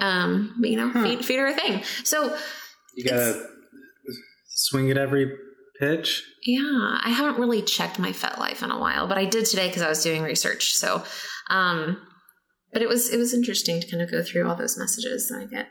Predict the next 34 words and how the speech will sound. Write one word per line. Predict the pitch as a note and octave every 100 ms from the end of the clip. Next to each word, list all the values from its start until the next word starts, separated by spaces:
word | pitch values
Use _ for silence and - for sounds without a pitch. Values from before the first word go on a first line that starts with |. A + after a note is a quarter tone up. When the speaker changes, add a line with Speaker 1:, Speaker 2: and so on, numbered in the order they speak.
| - - - - -
Speaker 1:
Um, | F#3 F3 E3 F3 - - - - - F#3+
good | F3+
for | G3
my | E3+
ego, | - D#3 D#3+ G3+ - -
I |
guess. | F3+ F#3 - - - - - - - - - -
Uh, | G3+ F3+ F3 F#3 G#3 - - - _ _ _ _ _ _ - F3
of | F3
course, | - -
a | -
lot | -
of | -
them | -
are | -
just, | - - -
you | -
know, | -
random | - E3+ D#3+ E3
people. | - - - G3
They're | G#3 G#3 G#3
like, | G#3
"Hey, | G#3 B3 C4+ A3 G#3 - _ _ _ _ -
I | G3
like, | A3 G#3+ -
I'm | F3+ G3
into | F#3+ F#3+
something | E3 F3+ F#3 F#3
that | F#3 -
you | G3
marked | F3 F3
that | F#3+ -
you're | G3+
into, | D#3+ D3+ -